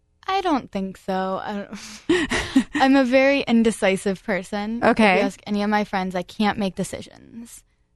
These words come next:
Speaker 1: So I don't really have that gut decision. I just back and forth.
Speaker 2: Okay. Do you think this, I'm asking this 'cause I wonder how much more confidence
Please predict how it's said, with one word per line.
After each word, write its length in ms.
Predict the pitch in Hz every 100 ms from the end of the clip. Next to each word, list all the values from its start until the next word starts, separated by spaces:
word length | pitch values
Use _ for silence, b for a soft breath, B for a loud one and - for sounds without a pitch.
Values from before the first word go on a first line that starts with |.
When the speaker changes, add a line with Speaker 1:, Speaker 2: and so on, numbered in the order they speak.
| -
Speaker 1:
So 100 | 202
I 40 |
don't 160 | 196 202
really 180 | 208 196
have 400 | 175 208 196 175
that 420 | 180 - - 185
gut 240 | 208 - -
decision. 680 | 196 - 190 208 208 240 277 _ _ _ _ _ _ _ -
I 120 | 196
just 380 | 185 185 - _ _ _ _ _ _ _ _ -
back 320 | 196 185 -
and 120 | 185
forth. 320 | 175 185 208 -
Speaker 2:
Okay. 340 | 233 233 208 170 _ _ b b b
Do 140 | 190 262
you 260 | 254 269
think 300 | 330 349 269 -
this, 280 | 214 254 -
I'm 220 | 226 240
asking 340 | 254 294 247
this 120 | 208
'cause 160 | - 214
I 80 | 208
wonder 240 | 214 214
how 120 | 214 196
much 220 | 190 -
more 100 | 185
confidence 680 | - 202 185 190 185 -